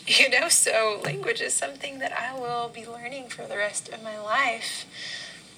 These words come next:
And it is communication, and it is connectedness, and it does help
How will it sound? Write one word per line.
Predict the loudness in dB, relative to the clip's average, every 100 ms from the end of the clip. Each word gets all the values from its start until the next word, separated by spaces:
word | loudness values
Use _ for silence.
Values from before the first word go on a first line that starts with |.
| -6
And | -2
it | 0 2
is | 2 0
communication, | -2 -6 -4 -6 -2 0 0
and | -2
it | -4 0
is | 0 2 0
connectedness, | -4 -6 -6 -6 -6 -4 0 2 2
and | -2 -4
it | -6 -10 -20 -14 2
does | 4 4 2 0
help | 4 2 2